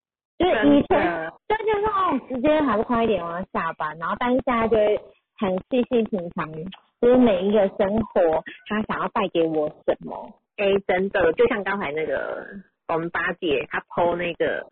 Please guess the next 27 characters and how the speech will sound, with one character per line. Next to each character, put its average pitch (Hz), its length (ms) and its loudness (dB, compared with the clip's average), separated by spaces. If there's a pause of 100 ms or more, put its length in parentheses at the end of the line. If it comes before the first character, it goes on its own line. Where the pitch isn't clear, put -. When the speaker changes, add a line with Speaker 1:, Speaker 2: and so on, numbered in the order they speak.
(140)
Speaker 2:
车 170 160 0
牌， 156 240 -8
呜， 185 680 4 (580)
以 214 140 4
前 214 200 2
看 262 120 -2
到 254 100 2
这 254 100 -4
个 208 100 0
其 180 140 -8
实 175 80 -10
你 170 140 -6
不 151 140 -12
会 170 80 -4
有 156 100 -4
感 - 120 -16 (160)
觉， - 180 -8
你 190 80 0
也 190 60 4
不 185 120 0
晓 - 180 -6
得 151 80 -4 (360)
她 175 320 -4
要 185 120 -4
跟 160 140 -4
你 156 120 -6
讲 135 140 -10